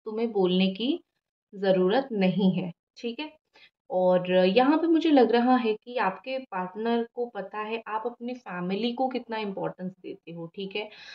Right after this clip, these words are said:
आप अपनी फैमिली वैल्यूज़ को, आप, you know, फैमिली लेगेसी को आगे लेके चलते हो। जैसे उनको, अ, कहीं न कहीं ये फ़ील होता है कि कुछ भी हो जाए, आप अपनी फैमिली मेंबर्स के साथ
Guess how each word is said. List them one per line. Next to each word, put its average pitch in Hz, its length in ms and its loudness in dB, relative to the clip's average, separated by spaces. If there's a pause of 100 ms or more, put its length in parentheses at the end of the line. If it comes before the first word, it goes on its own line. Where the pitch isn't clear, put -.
(240)
आप 190 200 -6
अपनी 190 260 -6
फैमिली 180 460 0
वैल्यूज़ 175 720 4
को, 190 460 -4
आप, 185 220 -10 (160)
you 190 80 -6
know, 208 120 -10
फैमिली 180 640 0 (340)
लेगेसी 196 540 2
को 240 240 2
आगे 196 340 4
लेके 190 260 6
चलते 175 360 0
हो। 190 120 0
जैसे 254 280 0
उनको, 269 420 -4
अ, 196 260 -10
कहीं 233 240 -4
न 262 100 0
कहीं 262 220 0
ये 269 100 2
फ़ील 233 340 -2
होता 175 280 2
है 185 160 0
कि 226 120 -8
कुछ 247 300 -16
भी 269 140 0
हो 247 160 4
जाए, 214 240 0
आप 220 240 -2
अपनी 240 260 -10
फैमिली 196 480 -4
मेंबर्स 190 500 -2
के 214 140 -12
साथ 208 200 -8